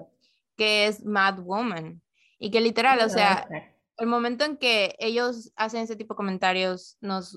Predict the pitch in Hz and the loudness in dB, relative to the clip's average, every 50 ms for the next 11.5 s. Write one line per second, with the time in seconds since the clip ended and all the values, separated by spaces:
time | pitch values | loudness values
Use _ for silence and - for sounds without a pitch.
0 | - 196 196 196 190 196 190 - 196 190 175 185 180 180 180 180 175 185 190 185 | -8 -6 -6 -4 -4 -4 -4 -4 -6 -6 -2 -2 -2 -2 -2 -4 -6 -6 -6 -6
1 | 185 - _ - 196 190 190 190 190 190 190 185 185 180 170 - - - _ _ | -6 -6 _ -6 -4 -4 -4 -4 -4 -4 -6 -6 -8 -10 -12 -14 -18 -20 _ _
2 | _ _ _ _ _ - 214 208 220 214 208 208 202 202 185 - 220 208 - - | _ _ _ _ _ -6 -4 0 2 4 4 6 4 4 4 2 -2 -4 0 2
3 | 233 240 233 226 220 226 262 254 285 320 320 320 - 277 269 269 269 269 277 _ | 2 2 2 0 -2 -4 -2 -2 -2 -2 -4 -4 0 0 2 2 2 -2 -6 _
4 | - 294 294 285 269 226 202 190 180 175 170 170 - - _ _ _ _ _ _ | -8 -6 -6 -4 -2 0 0 0 0 -2 -4 -8 -10 -16 _ _ _ _ _ _
5 | _ _ _ _ _ _ _ _ _ _ - 226 220 214 208 208 202 196 196 196 | _ _ _ _ _ _ _ _ _ _ -2 0 2 4 4 4 4 4 2 2
6 | 196 190 185 - - - 233 226 214 214 214 220 247 247 233 226 233 233 233 - | 2 0 -2 -4 -6 -4 -2 0 2 2 2 2 0 -2 -2 -2 -4 -4 -4 -6
7 | - 220 214 208 208 214 214 202 196 - - 185 180 175 - 170 170 170 185 175 | -6 -4 -2 -2 0 0 -2 -4 -6 -8 -10 -10 -10 -8 -8 -10 -10 -6 -4 -2
8 | 170 175 180 185 190 185 - 190 185 185 185 185 185 185 196 190 185 185 185 185 | 0 0 0 0 0 -2 -2 -4 -2 0 0 0 -2 -2 -4 -6 -6 -6 -6 -6
9 | 190 185 - 190 180 180 185 185 185 180 170 - 185 180 175 175 175 - - _ | -6 -4 -2 0 0 0 0 -2 -4 -6 -6 -6 -6 -6 -6 -6 -8 -10 -12 _
10 | - 226 233 233 233 226 - - 247 233 240 247 254 247 233 233 226 220 214 220 | -4 -2 0 0 0 -2 -2 -2 0 0 2 2 2 2 0 0 -4 -4 -2 -2
11 | 220 226 233 247 247 247 247 240 240 226 | -2 0 0 2 4 4 4 4 4 2